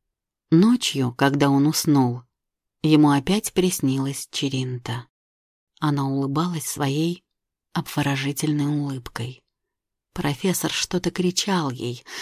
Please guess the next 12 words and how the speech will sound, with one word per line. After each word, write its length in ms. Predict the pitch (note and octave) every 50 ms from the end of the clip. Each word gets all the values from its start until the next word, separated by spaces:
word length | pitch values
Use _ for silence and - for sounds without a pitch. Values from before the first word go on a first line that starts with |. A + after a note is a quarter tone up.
| - - -
пытался 480 | - C#3+ - D#3+ E3 E3 - - E3+
объяснить, 1080 | - - F3 E3 E3 D3 E3+ E3+ - - - F#3 G#3 A3 A#3 G#3 - - - - - - _ _ _ _ _ _ _ _ _ _ _ _ _ _ -
но 240 | C#3 C#3 C#3 C#3
злая 380 | C3 - C#3 D3+ F#3 A3 A3 G#3
безжалостная 760 | F#3 F3 F3 D#3 - E3+ E3+ F#3 F#3 E3 - - D#3+ D#3+ D#3
машина 720 | D3+ D3+ D3 C#3+ - - - G3+ G3+ G3 G3 F#3+ F#3 F#3 - _ _ _ _ _ _ _ _ _ _ _
уже 300 | D#3+ D#3 C#3+ C3+ D3 E3+
начала 560 | F#3 F3+ E3+ - - C#3+ B2+ C3 C3+ C#3+ D#3
свою 460 | - - D3 C3+ C#3 C3 B2 B2+ B2+
работу. 680 | C3+ C3+ B2+ B2 A#2+ B2 B2 B2 A#2+ - A2+ G#2+ A2 - _ _ _ _ _ _ _ _ _ _ _ _ _
Профессор 540 | _ - - A#2 - - D#3 D#3 - D#3 D3
увидел, 520 | C#3+ C#3 C3 C#3 D#3 F3 D#3+ E3 D#3+ E3